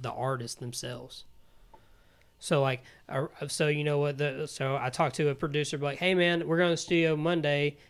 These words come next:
Can you send us a pack of beats?" And they'll be like, "Okay, awesome. Send a pack of beats." They make the song with the artist. I send the artist song. He's like, "Oh, man, he killed it." But they, there's no interaction between the artist and the producer ever.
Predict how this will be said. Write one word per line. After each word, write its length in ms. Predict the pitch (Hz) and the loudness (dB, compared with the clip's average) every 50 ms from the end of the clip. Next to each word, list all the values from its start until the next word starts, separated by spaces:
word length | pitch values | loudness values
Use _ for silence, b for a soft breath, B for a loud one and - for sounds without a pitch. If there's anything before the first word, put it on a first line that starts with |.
| b b | b b
Can 140 | - 151 | -6 -4
you 80 | 139 135 | -4 -4
send 200 | 131 - 147 143 | -2 -2 -2 -2
us 100 | 139 135 | -2 -4
a 40 | - | -6
pack 320 | - - 160 147 143 139 - | -4 -2 0 0 0 0 -2
of 100 | 139 127 | -4 -2
beats?" 360 | 143 156 165 151 - - - | -2 -2 -2 -2 -4 -8 -10
And 140 | - 131 135 | -6 -4 -4
they'll 80 | 135 131 | -2 -2
be 120 | 139 135 | -2 -2
like, 100 | 131 - | -2 -2
"Okay, 320 | - 180 175 - 156 147 156 | -2 -2 0 0 -2 -2 0
awesome. 360 | 147 147 160 156 - - 123 | 0 0 0 0 -2 -6 -10
Send 160 | - - 160 156 | -4 -2 -2 -2
a 40 | |
pack 200 | 143 - 156 147 | 0 0 0 0
of 120 | 143 131 127 | 0 -2 -4
beats." 260 | 147 147 147 139 - B B B B B - | -2 -4 -4 -6 -8 B B B B B -6
They 80 | - | -2
make 160 | 139 147 156 | -2 -2 -2
the 40 | 139 | -2
song 200 | 131 - 151 139 | 0 0 0 0
with 100 | 139 135 | 0 0
the 40 | 135 | 0
artist. 280 | 131 139 143 135 131 - | 0 0 0 0 -2 -4
I 40 | 143 127 | -6 -6
send 200 | - - 147 135 | -6 -6 -6 -6
the 40 | |
artist 300 | 127 131 135 135 135 - | -4 -4 -4 -4 -4 -4
song. 160 | - 139 131 131 | -6 -6 -6 -6
He's 160 | 131 120 - | -6 -8 -10
like, 80 | 127 - - | -12 -10 -8
"Oh, 180 | 135 139 135 | -6 -6 -4
man, 280 | 131 135 139 143 135 120 | -4 -2 -2 -2 -2 -2
he 120 | 147 143 | -6 -6
killed 320 | 123 - - 147 143 139 127 | -6 -4 -2 -2 0 0 -2
it." 180 | 120 123 - B B B B B B B | -4 -8 -10 B B B B B B B
But 140 | - 135 131 | -4 -2 0
they, 140 | 143 151 160 | 2 2 2
there's 240 | 139 151 156 151 | 4 2 2 2
no 220 | 170 160 165 165 151 | 2 2 2 4 4
interaction 560 | 151 156 143 139 143 147 156 147 - - 135 | 2 2 2 2 2 2 2 0 -2 -4 -6
between 400 | 127 131 127 - 131 127 123 123 | -6 -8 -8 -6 -6 -6 -4 -6
the 80 | 120 117 | -6 -6
artist 480 | - 135 139 139 135 135 127 - - | -4 -2 -2 -2 -2 -4 -6 -6 -6
and 140 | 127 123 123 | -8 -8 -8
the 40 | 123 | -8
producer 640 | 123 - - 123 117 127 139 143 - - - 120 120 | -10 -10 -10 -8 -4 -4 -4 -4 -6 -8 -10 -10 -12
ever. 320 | 123 123 123 131 156 - | -12 -12 -14 -16 -18 -20